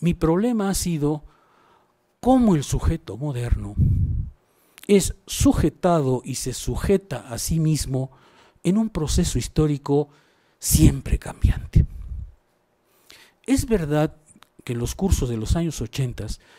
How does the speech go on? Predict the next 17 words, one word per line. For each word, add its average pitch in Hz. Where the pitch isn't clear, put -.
introduce 160
el 185
tema 185
de 147
gubernamentalidad, 127
pero 208
no 226
es 277
porque -
Foucault 156
se 143
interese 123
en 135
temas 160
de 131
filosofía 123
política 135